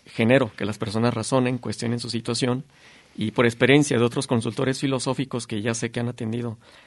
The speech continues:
alguna institución o empresa, pues surgen casos de, de injusticia que, institucional que luego generan, pues, otro problema que se debe de atender. Eh, si la empresa o la institución está abierta a que surjan, eh, esa situación conflictiva para poderla subsanar o reparar,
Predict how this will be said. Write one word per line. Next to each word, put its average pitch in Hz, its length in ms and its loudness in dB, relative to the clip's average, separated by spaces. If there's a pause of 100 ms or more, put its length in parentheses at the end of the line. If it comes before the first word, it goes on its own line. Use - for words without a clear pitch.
alguna 120 260 2
institución 117 440 0
o 131 40 2
empresa, 156 500 -2 (380)
pues 117 140 -4
surgen 123 240 -2
casos 120 380 -4
de, 101 340 -4 (480)
de 104 220 -4
injusticia 110 760 -4 (220)
que, 107 280 -6
institucional 127 640 -2
que 131 140 -10
luego 113 240 -2
generan, 110 540 -2 (360)
pues, - 180 -2
otro 123 220 0
problema 131 440 2
que - 100 -12
se 110 140 -2
debe 98 180 -2
de 107 80 -2
atender. 127 380 -4 (760)
Eh, 113 280 2
si 123 160 -4
la 123 80 6
empresa 139 380 4
o - 20 4
la 127 60 4
institución 123 420 -2
está 120 200 -2
abierta 120 520 -2
a 101 120 -8
que 104 180 -10
surjan, 117 680 -4 (500)
eh, 107 420 -4
esa 131 160 -2
situación 120 360 -2
conflictiva 135 540 0
para 113 220 -4
poderla 117 480 -2
subsanar 110 500 -4
o 117 60 0
reparar, 139 440 -2